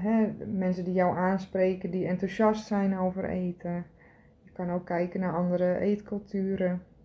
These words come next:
En, eh, blijf vooral ver weg van, eh, accounts of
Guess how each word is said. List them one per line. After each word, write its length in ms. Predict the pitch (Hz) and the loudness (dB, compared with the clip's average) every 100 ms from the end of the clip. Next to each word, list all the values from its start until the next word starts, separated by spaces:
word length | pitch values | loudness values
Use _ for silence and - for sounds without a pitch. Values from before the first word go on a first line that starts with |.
| - _ _ _ _ - - - - | -20 _ _ _ _ -20 -20 -20 -16
En, 280 | 190 175 165 - | -10 -8 -10 -10
eh, 320 | 202 - 180 175 - - - - - | -8 -8 -8 -10 -16 -20 -20 -14 -2
blijf 280 | 185 185 | 4 4
vooral 240 | 190 185 175 | 4 0 0
ver 440 | 175 196 208 202 | 2 6 6 6
weg 460 | 175 202 208 - - _ _ - _ _ _ | 4 4 2 -10 -18 _ _ -20 _ _ _
van, 540 | - 185 185 180 180 | -6 0 2 2 0
eh, 420 | - 180 175 170 170 | -2 -4 -2 -2 -4
accounts 920 | 180 - 190 180 180 180 180 - - | -8 -4 0 2 2 0 -4 -16 -8
of 460 | 175 170 - - | -4 -4 -8 -20